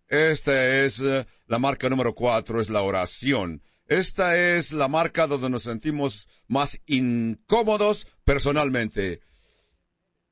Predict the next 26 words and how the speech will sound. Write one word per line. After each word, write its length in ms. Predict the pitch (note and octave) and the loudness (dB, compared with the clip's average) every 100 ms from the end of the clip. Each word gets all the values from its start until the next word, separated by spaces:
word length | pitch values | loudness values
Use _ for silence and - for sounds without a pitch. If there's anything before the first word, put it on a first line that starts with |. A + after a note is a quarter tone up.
| _ _ _ | _ _ _
Admitámoslo. 1120 | - B2 C3 C#3+ - G#3 G#3 D#3+ - G#2 D2+ - _ | -4 -2 0 0 2 2 2 0 -2 -4 -4 -10 _
Cuando 220 | - C3 C3 | -2 0 2
oímos 360 | D#3+ F#3+ F3 | 2 2 0
el 120 | D3 | -2
término, 640 | D#3 F3 F3 E3+ E3 E3 D3 _ _ _ _ | 0 0 2 2 2 0 -4 _ _ _ _
"Debes 440 | B2 D#3 E3 C#3+ B2+ | -2 2 4 2 2
de 80 | |
orar, 720 | C3 A#2+ D3 E3 E3 D#3+ D#3+ D3 - _ _ | 2 4 4 4 2 -2 -6 -8 -16 _ _
dedícate 580 | B2 A#2+ C3+ D3 C3 B2+ | -6 -2 0 0 0 0
a 60 | |
la 60 | A#2 | 0
oración", 720 | A#2 G#2+ - E3 F3+ F3+ E3+ | 0 -2 -2 0 2 0 -2
porque 240 | C#3+ B2+ B2 | 0 0 2
todos 240 | G3+ F3+ | 2 2
los 400 | D3 C3+ - - | 2 0 -2 -2
otros, 480 | E3 - D3 - - - - | 0 2 0 0 -10 -18 -8
puedo 320 | - G#3+ G#3 | 0 2 2
decir 480 | B2 - A#2 G#2 F2 _ _ _ _ | 0 -2 -2 -4 -8 _ _ _ _
que 120 | - | 0
tenemos 320 | A2 D#3 F3 - | 2 2 2 2
que 100 | E3+ | 2
admitir 580 | C#3+ C3 A#2+ E3 E3+ | 2 0 0 2 0
que 320 | C3+ C#3 B2+ C3 - | 2 2 2 0 0
podíamos 680 | A#2+ B2+ E3 F3 D#3 - - | 0 2 2 2 0 -2 -4
orar 580 | C3 A#2+ C3+ E3 D3 A2+ | 0 2 4 2 0 -2
más 840 | A2+ A#2+ C3 D#3 D3+ - - - | -2 -2 -2 0 0 -2 -6 -12